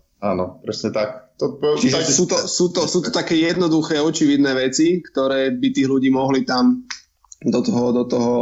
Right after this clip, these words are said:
Speaker 2: ich lievika nejakého posielať.
Speaker 1: Ono najčastejšia otá-, otázka, ktorú na toto počúvam, že „A to je až také jednoduché?“ <laughs> A že „Áno, skús.“
Speaker 2: Mhm, mhm.
Speaker 1: <laughs> To sa ani nechce uveriť, ale je to tak.
Speaker 2: Hej. No a teda v, v názve,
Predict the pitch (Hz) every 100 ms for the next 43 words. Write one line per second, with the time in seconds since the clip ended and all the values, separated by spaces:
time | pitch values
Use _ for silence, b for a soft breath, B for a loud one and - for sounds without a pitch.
0 | 120 123 120 143 123 127 135 131 123 123
1 | 123 123 120 120 120 131 - 127 - -
2 | - _ _ - 113 117 123 135 135 127
3 | 139 127 123 123 120 120 117 120 - 120
4 | 120 107 - - 113 110 113 113 110 101
5 | - 87 117 101 98 98 - - - -
6 | 117 110 - - 135 120 113 110 107 131
7 | 143 135 - - - - 92 90 - _
8 | - 175 151 135 139 127 - - 127 123
9 | 147 135 - 131 143 143 160 160 175 170
10 | 190 190 185 214 233 143 123 127 175 180
11 | - 202 - - 123 117 - - _ B
12 | B B B B 190 - 185 170 - 147
13 | 160 147 170 208 190